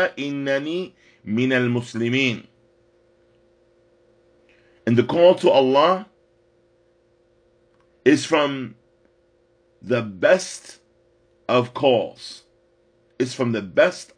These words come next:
of messages. It's from the best of actions. It's from the best of speech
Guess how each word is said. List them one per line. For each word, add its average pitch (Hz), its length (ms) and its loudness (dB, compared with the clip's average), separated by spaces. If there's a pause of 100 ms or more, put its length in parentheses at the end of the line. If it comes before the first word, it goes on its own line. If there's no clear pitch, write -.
of 123 100 -2
messages. 120 760 -4 (720)
It's 120 120 -8
from 127 220 -2
the 113 300 -2 (680)
best 160 600 2 (240)
of 123 200 0
actions. - 720 -6 (560)
It's - 100 -20
from 107 140 -4
the 98 100 -2
best 269 380 0
of 120 100 -4
speech - 720 -8